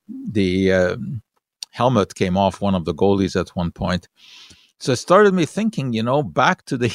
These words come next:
<laughs> old days when I first started to watch,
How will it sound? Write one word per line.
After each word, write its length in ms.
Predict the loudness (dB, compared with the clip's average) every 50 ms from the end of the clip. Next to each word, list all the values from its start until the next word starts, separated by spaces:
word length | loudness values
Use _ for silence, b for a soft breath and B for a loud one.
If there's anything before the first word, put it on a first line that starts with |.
| -4 -8
<laughs> 140 | -8 -2 2
old 260 | 4 4 4 4 2 0
days 340 | 0 2 2 2 0 0
when 100 | 0 0
I 120 | 0 0 -2
first 460 | -2 0 2 2 2 2 -2 -10 -14 _ _
started 500 | -16 -4 0 2 4 4 4 2 -2 -2
to 100 | -4 -2
watch, 640 | 0 2 2 2 2 0 -2 -8 -12 -12 -14 -14